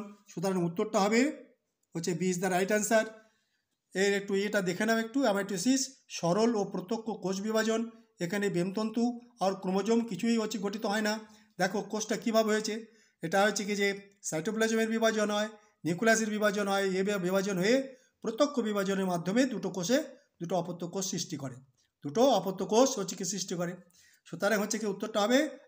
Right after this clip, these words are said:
অ্যামাইটোসিস। মাইটোসিস কোষ বিভাজনের কোন হচ্ছে কি দশায় সিস্টার ক্রোমাটিড দুটো আলাদা হয়ে যায়, অর্থাৎ হচ্ছে কি একটা উত্তর মেরু একটা দক্ষিণ মেরুর দিকে চলে আসে, প্রোফেজ,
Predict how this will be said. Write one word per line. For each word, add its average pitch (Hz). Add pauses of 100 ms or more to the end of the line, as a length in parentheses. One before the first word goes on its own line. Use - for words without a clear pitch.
অ্যামাইটোসিস। 180 (640)
মাইটোসিস 226 (100)
কোষ 226 (100)
বিভাজনের 220 (120)
কোন 214
হচ্ছে 226
কি 220
দশায় 214
সিস্টার 214 (100)
ক্রোমাটিড 220 (100)
দুটো 220 (480)
আলাদা 208
হয়ে 147
যায়, 120 (400)
অর্থাৎ 180
হচ্ছে 220
কি 208
একটা 208 (140)
উত্তর 208
মেরু 220
একটা 214
দক্ষিণ 233
মেরুর 208
দিকে 196
চলে 190 (100)
আসে, 170 (1400)
প্রোফেজ, 214